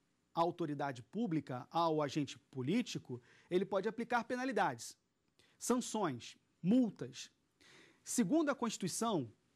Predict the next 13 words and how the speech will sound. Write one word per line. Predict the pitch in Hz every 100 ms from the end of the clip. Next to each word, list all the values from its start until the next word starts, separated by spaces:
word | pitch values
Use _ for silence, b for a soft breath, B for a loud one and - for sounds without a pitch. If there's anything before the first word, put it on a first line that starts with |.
| _ -
no | 180 294
parágrafo | - 226 185 165 147 -
terceiro | 151 147 - - 220 208
do | 151
setenta | - 143 143 135
e | 131
um, | 180 190 - b b b
diz | 139 240 220
lá | 190 196 220 b b _
que | - 226 - _ _ _
esse, | 226 294 311 - - 170 131 -
essa | 208 226 185
multa, | 156 226 262 - 147 120